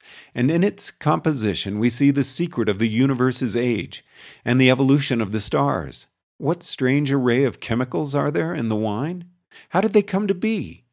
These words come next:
There are the ferments, the enzymes, the substrates, and the products." Therein wine is found the great generalization.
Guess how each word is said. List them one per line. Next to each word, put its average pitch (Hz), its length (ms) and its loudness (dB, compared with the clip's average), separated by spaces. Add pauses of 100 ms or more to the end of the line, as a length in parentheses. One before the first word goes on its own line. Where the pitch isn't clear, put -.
(580)
There 147 340 0
are 170 140 0
the 143 100 0
ferments, 123 720 -2
the 120 180 0
enzymes, 101 880 -2
the 120 200 -4
substrates, 127 920 -4
and 131 140 -2
the 139 60 0
products." 139 680 -4 (340)
Therein 107 500 2
wine 92 400 -2
is 98 160 -4
found 101 340 -2
the 101 80 -4
great 107 380 -2
generalization. 107 1000 -2